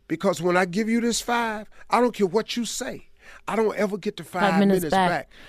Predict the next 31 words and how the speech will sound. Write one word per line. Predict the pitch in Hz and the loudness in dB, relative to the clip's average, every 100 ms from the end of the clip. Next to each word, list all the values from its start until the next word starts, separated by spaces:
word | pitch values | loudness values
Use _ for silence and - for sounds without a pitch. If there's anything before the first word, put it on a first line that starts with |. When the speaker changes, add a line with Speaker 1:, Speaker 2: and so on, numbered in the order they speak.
| - | -8
Speaker 1:
They | 156 | -6
gone." | 131 175 185 123 - | -4 -2 -2 -4 -10
Speaker 2:
Someone | - 240 247 247 - | -2 4 6 6 6
else | 220 226 208 | 6 6 0
would | 190 - | 0 2
then | 185 180 - | 2 2 4
argue | 190 196 151 147 143 143 147 - | 6 6 2 -2 -2 -4 -8 -16
that | 156 180 208 - - - - - | 0 2 4 0 -8 -14 -14 6
two | 403 | 8
minutes | 285 175 - - | 8 6 0 -8
to | - 175 | -8 -4
take | 196 160 | -2 0
that | 165 151 | 0 0
selfie | - 165 156 151 135 127 _ _ | 2 2 2 -2 -4 -6 _ _
means | 170 196 202 196 | 4 6 6 4
so | - - - - 190 202 240 | 2 -2 -6 0 6 8 8
much | 208 151 - - - _ _ _ _ - | 6 4 0 -12 -14 _ _ _ _ -6
to | 208 | 0
that | 180 170 | 2 2
person, | - 170 147 147 143 | 2 -2 -2 -4 -4
and | 143 | 0
that's | 175 - | 0 0
all | - 185 | 2 2
they | 175 156 | 4 0
needed | 151 143 131 | 0 -2 -4
from | 139 127 | -6 -6
you. | 120 - _ | -8 -14 _
Speaker 1:
To | - 165 | -2 0
that | 131 165 - | 0 -2 -2
person, | - - 233 208 - 110 | -8 -4 -2 -4 -8 -10
though. | 101 - | -12 -16